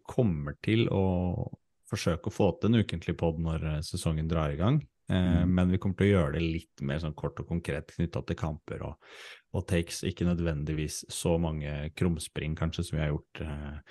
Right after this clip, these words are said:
Speaker 1: gjort, eh, tidligere. Og da får vi heller legge inn en eller annen spesialepisode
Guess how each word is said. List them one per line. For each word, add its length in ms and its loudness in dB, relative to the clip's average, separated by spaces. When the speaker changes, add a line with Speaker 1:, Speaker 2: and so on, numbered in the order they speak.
Speaker 1:
gjort, 380 -4
eh, 340 -6
tidligere. 440 0
Og 720 6
da 80 6
får 160 2
vi 80 2
heller 160 2
legge 240 2
inn 60 2
en 100 2
eller 140 0
annen 100 -6
spesialepisode 840 -4